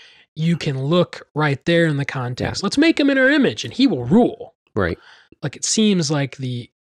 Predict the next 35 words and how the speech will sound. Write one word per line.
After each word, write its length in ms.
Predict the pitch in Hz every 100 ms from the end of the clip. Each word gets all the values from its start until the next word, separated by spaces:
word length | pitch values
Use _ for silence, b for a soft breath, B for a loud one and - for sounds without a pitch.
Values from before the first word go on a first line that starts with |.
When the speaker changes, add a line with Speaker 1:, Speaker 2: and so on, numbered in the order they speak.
| _ _ _ _ _
Speaker 1:
the 80 | -
practical 600 | - 214 185 - - 147
Speaker 2:
Mm-hmm. 80 | -
Speaker 1:
aspect 540 | 143 147 - - 120 - -
of 240 | 139 151
the 120 | 147
image 220 | 143 143
of 80 | 131
Speaker 2:
Mm-hmm. 60 | 101
Speaker 1:
God 240 | 123 123
is 260 | 135 139 127
the 80 | 127
dominion. 540 | 127 135 139 170 202 - -
Speaker 2:
And 80 |
then 160 | 127 120
the 100 | 110
physical 400 | - 135 120 117
manifestation, 840 | 107 101 92 95 104 90 - 101 90
like 220 | 87 -
the 140 | -
image 420 | 117 104 95 - 95
likeness. 560 | 95 92 95 87 -
Okay, 180 | - 107
God 220 | 98 117
is 80 | 95
a 60 | 90
spirit, 360 | - 104 95
I 80 | 92
get 200 | 87 82
that, 220 | 82 85 -
I 60 |
understand, 580 | 92 92 90 - 92 90
but 120 | 87
he 180 | 92 107
man-, 360 | 95 95 98